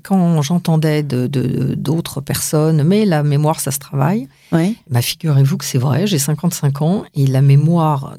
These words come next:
Speaker 1: euh, je me suis fait violence l'année dernière, qui était ma
Speaker 2: Mhm.
Speaker 1: première année, et les premiers mois, et ça va beaucoup, beaucoup mieux. Ça
Speaker 2: Tu as
Speaker 1: s'entraîne.
Speaker 2: Ah oui, d'accord. Tu, tu as mémorisé des textes beaucoup plus facilement maintenant.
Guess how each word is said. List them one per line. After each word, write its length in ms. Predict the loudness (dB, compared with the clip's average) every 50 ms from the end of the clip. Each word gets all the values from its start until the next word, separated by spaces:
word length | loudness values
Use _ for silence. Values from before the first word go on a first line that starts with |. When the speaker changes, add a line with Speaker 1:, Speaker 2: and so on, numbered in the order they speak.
| -10
Speaker 1:
euh, 220 | -10 -8 -8 -8 -8
je 140 | -8 -4 -4
me 60 | -2
suis 200 | -2 -2 -4 -6
fait 160 | -4 -2 -2
violence 680 | 0 2 2 2 2 2 2 0 -2 -4 -6 -8 -10 -8 -4
l'année 260 | 0 2 4 4 2 2
dernière, 520 | 0 0 0 0 2 2 0 0 -2 -6
qui 100 | _ -6
était 120 | 0 4 4
ma 140 | 6 6
Speaker 2:
Mhm. 80 | 4 4
Speaker 1:
première 280 | 2 2 2 2 0 0
année, 300 | 0 0 0 0 -2 -4 -4
et 40 | -2
les 120 | -2 -2
premiers 340 | -2 -4 -4 -2 -2 0 0
mois, 360 | 0 0 0 0 -2 -2 -4 -8 _ _ _ _ _ _ _ _ _ _ _
et 80 | -6 -4
ça 180 | -2 0 0
va 180 | 0 2 0 0
beaucoup, 440 | -2 -2 -4 -4 -6 -6 -6 -6 -4
beaucoup 320 | -4 -4 -6 -6 -2 0
mieux. 220 | 0 0 0 -2 -8 _ _ _ _ _ _ _ _ _ _ -6
Ça 120 | -2 2
Speaker 2:
Tu 60 | 2 4
as 60 | 2
Speaker 1:
s'entraîne. 560 | 2 0 -2 0 0 0 2 2 0 0 0 0
Speaker 2:
Ah 100 | 0 2
oui, 140 | 2 2 2
d'accord. 300 | 0 -2 -2 -4 -4 -4
Tu, 440 | -2 0 2 4 4 4 2 0 0
tu 120 | 0 0 0
as 180 | 2 2 2
mémorisé 680 | 2 2 2 2 2 2 2 2 0 0 0 0 0
des 140 | 0 0 -2
textes 360 | 0 -2 -4 -4 -2 -2 -2
beaucoup 240 | -2 -2 -2 -4 -4
plus 140 | -2 -2 0
facilement 440 | 0 0 0 0 0 0 2 2 2
maintenant. 440 | 2 0 0 0 0 0 0 -2